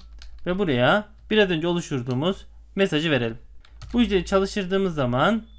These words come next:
gördüğünüz gibi chat modeli bir A I mesajı olarak metni üretti. İsterse bu mesajı Output Parsers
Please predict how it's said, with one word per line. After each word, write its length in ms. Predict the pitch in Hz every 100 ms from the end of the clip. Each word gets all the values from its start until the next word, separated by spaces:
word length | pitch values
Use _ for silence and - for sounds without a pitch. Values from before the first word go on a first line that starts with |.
| - - -
gördüğünüz 460 | 185 196 254 220
gibi 440 | 151 127 147 277 294 - -
chat 260 | - 285 285
modeli 540 | 175 131 131 214 311 - - -
bir 240 | 233 - -
A 260 | 185 202 233
I 60 |
mesajı 460 | 185 180 202 196 190
olarak 440 | 131 135 233 - - -
metni 300 | 226 202 -
üretti. 440 | 180 135 127 - 123 - _ -
İsterse 500 | 180 330 302 254 247
bu 80 |
mesajı 540 | 294 208 147 131 226 359 - - -
Output 440 | 208 233 220 -
Parsers 500 | 220 233 226 185